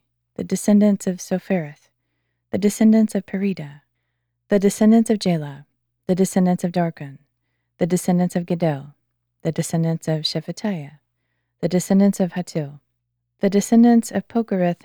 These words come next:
Hezebaim, and the descendants of Ammon. The temple servants and descendants of the servants of Solomon numbered three hundred ninety-two in all.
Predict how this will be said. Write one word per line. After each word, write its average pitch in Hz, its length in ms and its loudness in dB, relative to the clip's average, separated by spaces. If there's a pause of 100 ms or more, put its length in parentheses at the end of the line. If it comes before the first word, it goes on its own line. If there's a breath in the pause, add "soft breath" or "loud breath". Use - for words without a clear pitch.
(100)
Hezebaim, 160 600 -6 (480)
and 190 100 4
the 190 60 4
descendants 170 560 -4
of 160 160 -10
Ammon. 147 400 -14 (1200)
The 202 100 0
temple 247 320 2
servants 151 640 -6
and 190 180 4
descendants 208 560 4
of 175 120 -2
the 175 80 0
servants 180 420 -2
of 175 100 -16
Solomon 147 600 -6 (120)
numbered 175 360 0
three 185 160 -4
hundred 185 220 -2
ninety-two 165 640 -6
in 139 120 -16
all. 139 280 -18